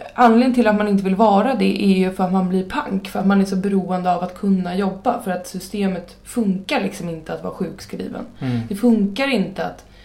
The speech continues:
Speaker 1: inte orka om man är frilansare, utan då måste han tacka ja till ett gig på S V T även fast han inte vill det. Och då är det så himla, då kan jag bli så här, absolut, jag fattar att man måste acceptera att det finns, eh, mörker i vardagen, men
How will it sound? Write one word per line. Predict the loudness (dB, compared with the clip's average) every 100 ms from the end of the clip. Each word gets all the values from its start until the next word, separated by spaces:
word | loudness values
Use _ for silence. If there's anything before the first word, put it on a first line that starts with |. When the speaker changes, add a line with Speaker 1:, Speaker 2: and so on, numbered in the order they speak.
| -20 -6
Speaker 1:
inte | -2 -2 -2
orka | -4 -4 -6 -4 0 0
om | 0
man | -6
är |
frilansare, | -6 -6 -6 -8 -8 -10
utan | -6 -2
då |
måste | 0 0 -2 -4 -2
han | -2
tacka | -4 -6
ja | -6
till | -6 -10
ett | -12
gig | -12 -10
på |
S | -10 -10
V | -10
T | -4
även | -2 -4 -8
fast | -12
han | -8
inte | -8 -8 -6
vill | -4 -4 -6
det. | -8 -10 -14 -20 -20 -16 -4
Och | 2
då | 4 6 6
är | 6
det |
så | 4
himla, | 0 0 -2
då | 0 0
kan | 0
jag | 0
bli | 0 0
så | 0
här, | -2 -6 -18 -10
absolut, | -8 -2 2 2 2
jag | 0 -2
fattar | -6 -4 -2
att | 0
man | 0
måste | 0 -4 -8
acceptera | -8 -8 -8 -2 0 2 2
att | -2
det | -6
finns, | -4 0 0 0
eh, | -4 -4 -6 -10 -20 -20 -12 0
mörker | 4 6 4 0 0
i |
vardagen, | 2 4 4 4 0
men | 0